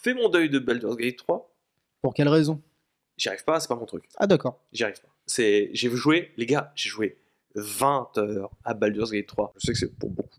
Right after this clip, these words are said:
Speaker 2: Pour, à l'échelle de Baldur's Gate trois, c'est pas grand
Speaker 1: C'est
Speaker 2: chose,
Speaker 1: pas
Speaker 2: mais à
Speaker 1: grand-chose.
Speaker 2: l'échelle
Speaker 1: À, à
Speaker 2: d'un
Speaker 1: mon échelle,
Speaker 2: Ouais.
Speaker 1: c'est, c'est vingt heures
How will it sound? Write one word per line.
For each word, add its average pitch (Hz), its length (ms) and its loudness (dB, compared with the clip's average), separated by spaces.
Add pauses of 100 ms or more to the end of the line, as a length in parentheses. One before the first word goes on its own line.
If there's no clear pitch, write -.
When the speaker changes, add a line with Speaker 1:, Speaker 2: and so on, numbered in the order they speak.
(120)
Speaker 2:
Pour, 170 240 4 (180)
à 208 120 6
l'échelle 220 260 6
de 190 60 4
Baldur's 175 360 4
Gate 170 180 4
trois, 202 220 4
c'est 196 140 0
pas 165 100 4
grand 156 160 -2
Speaker 1:
C'est 160 60 0
Speaker 2:
chose, 185 100 6
Speaker 1:
pas 170 60 4
Speaker 2:
mais 180 80 4
à - 20 6
Speaker 1:
grand-chose. 180 180 4
Speaker 2:
l'échelle 185 460 4
Speaker 1:
À, - 40 -2
à - 20 0
Speaker 2:
d'un 165 160 2
Speaker 1:
mon 220 200 2
échelle, 214 380 4
Speaker 2:
Ouais. 170 220 4
Speaker 1:
c'est, 147 240 0
c'est 160 180 6
vingt 170 320 0
heures 208 260 2